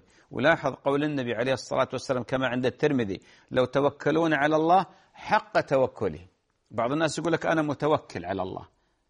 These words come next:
قد يكون متوكل لكن ليس حق التوكل، بمعنى يضطرب في مثل هذه الأمور. يقول لك مثلا يجي يطلع: "يا رب أعني، يا فتاح، يا رزاق، يا عليم، اللهم إني توكلت عليك".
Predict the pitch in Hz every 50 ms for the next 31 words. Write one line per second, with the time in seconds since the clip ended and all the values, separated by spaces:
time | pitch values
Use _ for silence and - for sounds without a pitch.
0 | _ _ _ _ - 156 165 175 185 175 - 202 185 175 160 147 - 156 165 170
1 | 156 - - 135 131 135 135 - 143 147 170 190 170 - 143 147 151 - - -
2 | 123 - - 127 123 113 - - - 117 - - - _ _ _ _ _ _ _
3 | _ - - 117 123 143 156 139 143 147 143 135 135 156 185 196 - - - 160
4 | 143 127 - - 135 139 127 117 123 117 123 127 117 117 113 117 107 101 90 -
5 | _ _ _ _ _ _ - - 131 135 151 165 160 143 - - 156 143 147 147
6 | 147 143 156 156 143 143 139 135 139 131 - 143 135 - - - _ _ _ -
7 | 139 143 151 151 151 139 113 139 131 123 147 147 131 120 110 110 - _ - 135
8 | 147 143 - 151 143 - - - 147 143 123 110 123 139 139 143 143 131 127 139
9 | 143 143 - - 139 135 120 127 135 139 143 131 - - _ _ _ - - 135
10 | 143 151 147 147 151 147 131 - 139 143 139 - - 151 139 120 - 113 110 113
11 | 107 92 -